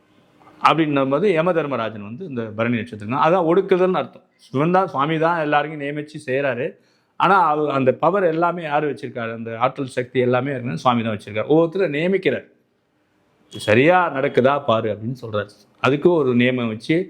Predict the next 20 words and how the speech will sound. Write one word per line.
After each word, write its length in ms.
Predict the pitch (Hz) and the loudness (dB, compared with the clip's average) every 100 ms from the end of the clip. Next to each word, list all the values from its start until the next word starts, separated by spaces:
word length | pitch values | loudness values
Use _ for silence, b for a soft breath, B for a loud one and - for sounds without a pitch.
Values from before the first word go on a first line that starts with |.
| B B B | B B B
அதுக்கு 260 | 165 180 175 | 2 2 2
ஒரு 120 | 151 | 2
அதிதேவதையா 500 | 127 135 123 117 117 | 0 2 2 2 -2
வச்சுருந்தாங்க. 420 | 107 - 117 143 | -4 -10 -10 -4
அந்த 220 | 165 175 170 | 0 2 2
பரணி 320 | 147 170 196 | 2 0 0
நட்சத்திரம் 440 | 170 160 147 147 135 | -2 -4 -8 -4 -4
வேதத்தை 320 | 135 139 127 | -2 -4 -6
சொல்றது, 380 | 120 120 131 180 190 _ _ _ _ - | -4 -4 -4 -4 -6 _ _ _ _ -2
ஆஹ், 600 | 143 143 135 131 123 120 117 | 0 0 0 -2 0 2 4
பரணி 220 | 143 156 | 4 2
நட்சத்திரத்துக்கு 540 | 147 - 117 113 135 | -2 -2 -4 -2 2
யம 160 | 127 131 | 2 2
தர்மராஜன் 560 | 131 120 104 101 98 107 | 0 0 -2 -6 -10 -16
வந்து 220 | 107 123 160 120 113 | -10 -6 -4 -4 -2
அதிதேவதையா 480 | - 135 131 117 117 | -2 0 0 0 -2
சொல்லுவாங்க. 440 | 117 113 117 107 139 202 b b b | -4 -8 -8 -4 -6 -6 b b b
அந்த 160 | 147 151 | 2 4
பரணி 260 | 135 190 214 | 2 2 2
தேவ 220 | 190 | 4